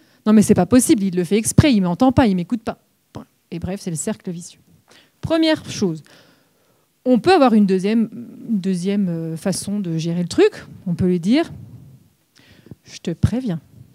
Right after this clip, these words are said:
Si tu continues comme ça, hmm, à la maison, ça va mal se passer. »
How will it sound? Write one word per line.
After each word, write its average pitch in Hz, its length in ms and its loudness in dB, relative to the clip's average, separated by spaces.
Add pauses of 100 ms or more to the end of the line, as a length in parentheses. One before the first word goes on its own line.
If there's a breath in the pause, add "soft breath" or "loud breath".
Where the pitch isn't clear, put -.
(3750 loud breath)
Si - 240 -4
tu - 180 -6
continues 320 520 -6
comme 269 180 -6
ça, 262 280 -10 (120)
hmm, 285 640 -4 (580)
à 190 100 -8
la 202 120 -4
maison, 254 300 -4 (2000 loud breath)
ça - 180 -10
va 175 120 -6
mal 233 220 -4
se - 140 -4
passer. » 320 400 -2